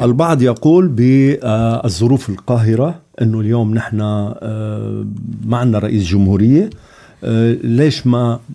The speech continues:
منغض الطرف عن، آه، قيد المادة تسعة وأربعين ومننتخب رئيس جمهورية، آه،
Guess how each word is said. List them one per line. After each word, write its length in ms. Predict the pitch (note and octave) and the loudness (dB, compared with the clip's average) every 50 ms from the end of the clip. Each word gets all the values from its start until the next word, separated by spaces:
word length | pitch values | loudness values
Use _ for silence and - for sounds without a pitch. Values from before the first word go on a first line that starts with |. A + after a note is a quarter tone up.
| - - | -6 -2
منغض 520 | A#2 A#2 A#2+ A#2 A2 D3 D3+ B2+ A#2 A2 | 0 0 0 0 0 -2 -2 -2 -2 -4
الطرف 520 | B2+ - - - C#3 B2+ A#2+ G#2+ - - G2 | -4 -4 -2 -2 0 0 0 -2 -4 -6 -6
عن، 300 | G2 A2 A2 G#2 F#2 F2 D#2+ _ _ _ _ _ _ _ _ - | -2 0 0 0 -2 -4 -8 _ _ _ _ _ _ _ _ -8
آه، 840 | A2+ G#2+ G#2+ G#2 G#2 G#2 G#2 G#2 G#2 G#2 G#2+ A2 A2 A2+ A2+ A2+ A2 - _ _ _ - | -6 -4 -4 -4 -4 -4 -4 -6 -6 -6 -8 -8 -10 -10 -10 -12 -14 -16 _ _ _ -2
قيد 380 | - D#3 D#3 D3 A#2 G2+ F#2 E2 - _ _ _ - - | 0 2 4 4 2 0 -2 -8 -12 _ _ _ -8 -4
المادة 400 | A2 G#2 G#2+ A2+ A#2+ A2 G2 G2+ | -2 0 2 0 0 0 -2 -4
تسعة 320 | - - B2+ - - F#2+ | -2 -4 -6 -6 -4 -4
وأربعين 560 | G2+ G#2 - G2+ G2 F2+ F#2+ B2+ F3+ A3+ A3+ A3 - - - - - | -4 -2 -2 -2 -4 -2 -2 -2 -2 -2 -2 -4 -8 -20 -20 -10 -4
ومننتخب 560 | A#2 A#2+ C#3 C3+ B2+ B2+ - - - A#2+ G#2 | 0 2 2 2 2 0 -2 -4 -2 -2 -2
رئيس 260 | - B2 C3+ C3 A#2 G2+ | -2 0 0 0 0 2
جمهورية، 680 | G#2+ A2+ A2+ G#2 A2 G#2+ A2+ A2+ A2 G#2+ G#2+ A2+ A#2 A2+ - _ _ - - _ _ - | 2 2 2 2 2 2 2 2 2 2 0 -2 -2 -6 -12 _ _ -20 -20 _ _ -12
آه، 600 | - A2+ G#2 G#2 G#2 G#2+ A2 A2 A2+ A2+ A#2 A#2 | -8 -4 -4 -2 -2 -4 -4 -6 -6 -8 -8 -10